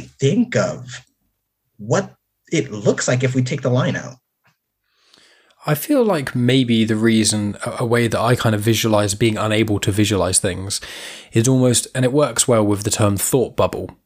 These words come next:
Speaker 2: If you think of a thought bubble as in, like, an actual literal bubble and you're standing in the middle of it, you can kind of just, you can look around everything that's inside of the bubble, but your vision gets to the end of the bubble,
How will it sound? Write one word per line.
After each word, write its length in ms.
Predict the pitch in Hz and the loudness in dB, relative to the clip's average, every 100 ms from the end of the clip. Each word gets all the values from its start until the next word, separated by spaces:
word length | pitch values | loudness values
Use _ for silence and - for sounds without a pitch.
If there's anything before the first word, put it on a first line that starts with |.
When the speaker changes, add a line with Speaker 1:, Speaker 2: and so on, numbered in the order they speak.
| _ | _
Speaker 2:
If 140 | 135 139 | -2 0
you 80 | |
think 160 | 190 185 | 2 2
of 80 | 156 | 2
a 40 | |
thought 200 | - 143 | 2 0
bubble 180 | 117 104 | 2 0
as 120 | 101 | 0
in, 80 | 101 | 0
like, 180 | 101 - | -2 -4
an 120 | - - | -8 -4
actual 520 | 117 - - 113 107 | -4 -4 -4 -4 -2
literal 580 | 107 113 104 - 107 95 | 0 0 0 0 0 0
bubble 580 | - 110 92 - - - - - | 0 0 0 -10 -14 -20 -20 -4
and 100 | 110 | -2
you're 80 | 101 | 0
standing 380 | - 110 110 | 0 0 -2
in 160 | 107 113 | -2 -2
the 80 | 104 | 0
middle 220 | 110 98 | 0 0
of 80 | 90 | -4
it, 240 | - - _ _ | -6 -12 _ _
you 140 | 123 | 0
can 120 | 127 | 2
kind 240 | - 131 120 | 0 2 2
of 100 | 107 | 2
just, 380 | 120 107 - _ _ _ _ | 0 0 -4 _ _ _ _
you 100 | - | -10
can 160 | 131 139 | 0 2
look 160 | 190 170 | 2 2
around 300 | 143 139 120 | 2 2 2
everything 380 | 120 113 113 | 2 0 0
that's 180 | 98 - | -2 -2
inside 380 | 107 - 117 110 | 0 2 2 2
of 100 | 104 | -2
the 80 | 101 | 0
bubble, 460 | 110 98 90 87 _ | 0 0 -6 -10 _
but 200 | 117 - _ _ - - - - | -4 -4 _ _ -16 -16 -20 -8
your 140 | - 135 | -2 0
vision 360 | 185 220 196 | 0 0 0
gets 240 | 151 156 - | -2 -2 -2
to 120 | - | -2
the 140 | 127 123 | 0 0
end 200 | 143 120 | 2 0
of 120 | 107 | 0
the 60 | |
bubble, 340 | 110 120 90 | -2 -2 -4